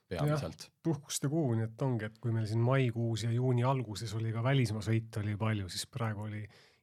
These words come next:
Speaker 2: juuli, august oli niimoodi, et ei olnud välismaa sõite vist ühtegi ja ka Eestis ei pakutud prooviautosid, nii et
Speaker 1: Ei pakutud, siis pead ka ot-, ilmselt, et sa,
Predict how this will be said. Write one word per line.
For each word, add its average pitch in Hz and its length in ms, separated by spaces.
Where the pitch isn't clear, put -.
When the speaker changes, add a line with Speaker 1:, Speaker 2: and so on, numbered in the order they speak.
Speaker 2:
juuli, 120 340
august 113 420
oli 107 140
niimoodi, 113 400
et - 160
ei 107 80
olnud 104 140
välismaa 117 340
sõite 110 320
vist - 240
ühtegi 104 460
ja 104 160
ka 113 100
Eestis 120 380
ei 104 80
pakutud - 400
prooviautosid, 104 720
nii 104 100
et - 300
Speaker 1:
Ei 107 140
pakutud, 139 340
siis - 140
pead 110 180
ka 104 100
ot-, 107 140
ilmselt, 123 400
et 85 100
sa, 107 120